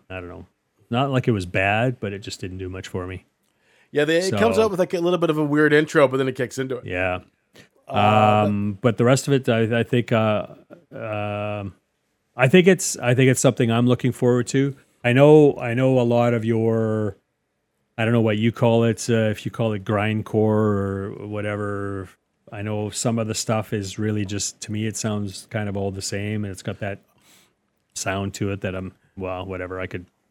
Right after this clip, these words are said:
Speaker 1: give or take or whatever.
Speaker 2: Yeah,
Speaker 1: But
Speaker 2: yeah.
Speaker 1: still, Lamb of God's a great band, and, uh, I, I'm really digging, I think, what I've heard so far overall. So I'll
Speaker 2: Oh,
Speaker 1: check
Speaker 2: yeah.
Speaker 1: it out. I'll check it out.
Speaker 2: Um, uh, great, great shit. Uh, other thing I found that just popped up was that we did a,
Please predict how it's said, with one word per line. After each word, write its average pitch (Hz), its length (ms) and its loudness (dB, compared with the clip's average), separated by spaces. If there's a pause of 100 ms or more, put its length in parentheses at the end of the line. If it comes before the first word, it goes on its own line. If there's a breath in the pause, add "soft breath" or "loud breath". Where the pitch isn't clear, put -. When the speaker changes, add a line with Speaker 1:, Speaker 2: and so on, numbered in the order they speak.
(440)
Speaker 1:
give 95 160 -6
or 90 80 -10
take 95 340 -6
or 98 40 -8
whatever. 95 340 -8 (540)
Speaker 2:
Yeah, 139 80 -2
Speaker 1:
But 117 120 4
Speaker 2:
yeah. - 40 -2
Speaker 1:
still, 131 240 8
Lamb 113 220 2
of 101 60 -2
God's 107 280 2
a 101 40 -8
great 98 200 -4
band, 92 340 -4
and, 87 240 -8
uh, 90 360 -6
I, 98 160 -8 (100)
I'm 95 180 -10
really 98 280 -6
digging, 92 540 -8 (260)
I 104 120 -10
think, 98 240 -10
what 95 120 -6
I've 90 80 -12
heard 95 200 -8
so 92 160 -6
far 90 320 -8
overall. 95 360 -10 (280)
So - 140 -4
I'll 104 100 2
Speaker 2:
Oh, 214 60 4
Speaker 1:
check 175 140 8
Speaker 2:
yeah. 98 60 -2
Speaker 1:
it - 20 -6
out. 92 80 -10 (340)
I'll 117 100 0
check - 200 -8
it 101 60 -12
out. 101 100 -18
Speaker 2:
Um, - 520 -20
uh, 143 340 2
great, 151 300 -2
great 160 180 2
shit. 165 500 -2
Uh, 131 60 -12
other 135 540 0
thing 180 160 -2
I 165 100 4
found 165 300 0
that 151 40 -4
just 143 200 -10
popped 156 260 2
up 160 220 2
was 135 180 2
that 135 100 -2
we 143 120 -2
did 143 180 2
a, 127 400 4